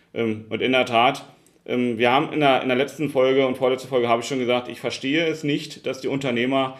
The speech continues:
nach gesetzlicher Regulierung schreien. Ähm, in der, in der Geschichte der Wirtschaft war es immer so, dass die Unternehmer so viel Freiraum wie möglich haben wollten, damit sie gestalten können, damit sie Verantwortung übernehmen. Ähm, und, ähm, da wurde auch aus rechtlicher Sicht eher die Lücke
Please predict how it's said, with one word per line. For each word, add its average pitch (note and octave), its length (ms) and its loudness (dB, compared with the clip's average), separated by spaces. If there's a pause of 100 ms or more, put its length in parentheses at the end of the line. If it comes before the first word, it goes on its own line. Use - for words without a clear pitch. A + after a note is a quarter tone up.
(160)
nach A#2 220 -4
gesetzlicher A#2+ 720 0
Regulierung A#2+ 500 0
schreien. F2 380 -6 (500)
Ähm, A#2 360 -2
in C3 160 0
der, C3 180 6
in C3 60 0
der C3+ 100 4
Geschichte F#3 420 -2
der D3 160 2
Wirtschaft D3+ 460 0
war C3 100 0
es B2 80 -8
immer D#3 240 -2
so, C#3+ 100 0
dass C#3 200 -2
die C3+ 80 -4
Unternehmer C#3 500 -2
so C3+ 80 -6
viel B2+ 160 -10
Freiraum C3 440 0
wie A2 80 -2
möglich E3 340 -4
haben D3 180 -4
wollten, C3+ 480 -2 (300)
damit B2 340 2
sie C3 160 -6
gestalten A2+ 480 0
können, F#2+ 380 -4
damit G#2 180 -6
sie - 80 -14
Verantwortung D3 540 2
übernehmen. B2 540 0 (260)
Ähm, A#2 420 -2
und, A#2+ 300 0
ähm, A#2+ 240 2
da A2+ 200 2
wurde D3 280 4
auch B2+ 160 0
aus A#2 180 -2
rechtlicher D3+ 400 0
Sicht C3+ 220 -4
eher A#2+ 80 0
die A#2+ 100 -2
Lücke G3 460 2